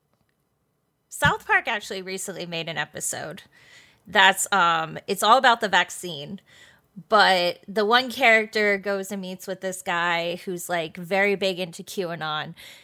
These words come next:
And the whole time he's just asking, he's like, "What is the they? What is the they that's coming after us? Like, what is the they?" And at the end, basically what ends up happening is that this, like,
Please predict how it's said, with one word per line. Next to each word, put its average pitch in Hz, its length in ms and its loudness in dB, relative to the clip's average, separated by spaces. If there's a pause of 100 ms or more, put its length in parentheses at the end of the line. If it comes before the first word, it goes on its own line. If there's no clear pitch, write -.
(380)
And 226 120 0
the 247 60 4
whole 381 200 -2
time 302 240 0
he's 240 180 -10
just 220 180 -4
asking, 202 420 0
he's 202 240 -8
like, 190 280 -4 (240)
"What 208 240 0
is 453 200 -4
the 220 120 -6
they? 175 520 -6 (580)
What 233 140 -2
is 403 120 -2
the 302 140 -6
they 180 480 2
that's 170 220 -8
coming 185 280 -8
after 160 280 -6
us? - 180 -16
Like, 185 160 -10
what 233 180 -2
is 294 140 -12
the 214 100 -4
they?" - 440 -10 (640)
And 220 480 2 (140)
at 247 220 4
the 208 260 -10
end, 214 720 0 (160)
basically 285 480 -2
what 226 160 0
ends 202 180 -2
up 175 140 -8
happening 185 480 -4
is 160 300 -8
that 185 180 -8
this, 170 280 -6
like, 175 280 -4